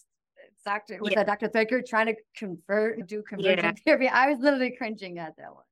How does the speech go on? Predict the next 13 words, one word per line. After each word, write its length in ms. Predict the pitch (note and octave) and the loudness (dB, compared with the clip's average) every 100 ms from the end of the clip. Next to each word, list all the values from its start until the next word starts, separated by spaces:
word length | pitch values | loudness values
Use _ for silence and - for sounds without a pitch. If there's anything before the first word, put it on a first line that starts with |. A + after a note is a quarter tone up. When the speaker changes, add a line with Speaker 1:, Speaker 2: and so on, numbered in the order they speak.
| _ | _
Speaker 1:
So 320 | - D#3 D3 C#3 | -20 -14 -12 -4
Speaker 2:
Yeah, 180 | G3 E3+ | -2 0
that 120 | G3 G#3+ | -2 -2
one 140 | A3 | -4
was 160 | F#3 F3 | -4 -2
rough. 360 | E3 D#3 D#3 | -2 -2 -6
That 140 | F3+ F3+ | -4 -4
was 140 | D#3+ | -6
really 280 | E3+ D#3+ D#3+ | -12 -12 -12
rough. 340 | D#3 D#3 D#3 E3 | -10 -8 -8 -8
Speaker 1:
Yeah. 120 | D#3+ | -4
Speaker 2:
But, 240 | E3+ D#3+ D3 C#3 _ _ - | 0 0 -2 -16 _ _ -4
uh, 180 | F3+ | -4